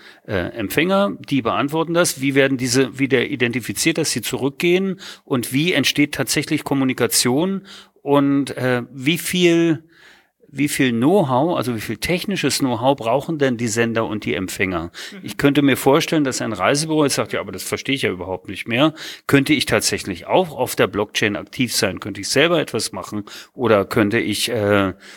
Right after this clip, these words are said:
Speaker 1: mit einer Agentur zusammen etwas entwickeln? Wie umfangreich ist das eigentlich dann? Brauche ich zwanzig Leute, die solche Dinge entwickeln? Also wie sch-, wie, also welchen, welchen Challenges stellt man sich dort?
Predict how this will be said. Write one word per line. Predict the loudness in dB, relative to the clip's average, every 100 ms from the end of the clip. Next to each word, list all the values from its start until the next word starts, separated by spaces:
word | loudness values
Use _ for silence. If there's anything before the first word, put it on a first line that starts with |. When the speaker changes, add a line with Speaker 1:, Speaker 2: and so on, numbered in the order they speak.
| -12
Speaker 1:
mit | -4 -2
einer | -2 -2 -2 -2 -4
Agentur | -6 -4 -2 0
zusammen | 0 2 2 0
etwas | -4 -4 -4
entwickeln? | -2 0 2 2 2
Wie | 0
umfangreich | 0 -2 0 -2 -2 -4 -4 -4
ist | -2 0
das | -2 0
eigentlich | -2 -4 -6
dann? | -4 -4 -4 -10 -20 -20 _
Brauche | 2 2 2
ich | -2
zwanzig | -2 -2 -2 0
Leute, | 2 2 0
die | 0
solche | 0 -2 0
Dinge | 0 2 0
entwickeln? | -4 -6 -4 -4
Also | 0 0 0 -6 -6
wie | -2 0 2
sch-, | 0 0
wie, | -4 -4 -4
also | -4 2
welchen, | 2 2 -2 -4 -8 -4 -2
welchen | 0 0 -2
Challenges | 0 0 0 -2 -2 -2
stellt | -2 2 2 0
man | -6
sich | -6 -10
dort? | -12 -14 -20